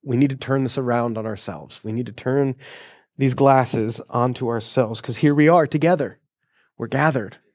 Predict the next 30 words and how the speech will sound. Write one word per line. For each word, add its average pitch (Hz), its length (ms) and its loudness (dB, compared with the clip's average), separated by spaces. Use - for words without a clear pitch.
We're 104 80 -8
singing 139 340 0
songs. 143 800 0
We're 123 120 -2
reciting 151 420 4
creeds. 160 460 0
We're 117 120 -6
hearing 151 260 -2
the 147 80 0
Bible. 147 540 2
First 170 300 0
of 143 100 -4
all, 113 360 -6
it's - 100 -20
easy 185 300 4
to 160 80 2
get 147 140 4
lost 151 420 4
in 139 60 2
the 131 80 -2
ritual 131 400 -2
of - 80 -14
these 110 180 -12
things, 110 280 -8
to 131 60 -8
do 165 120 4
them 165 180 4
week 165 220 4
after 156 280 4
week 127 400 0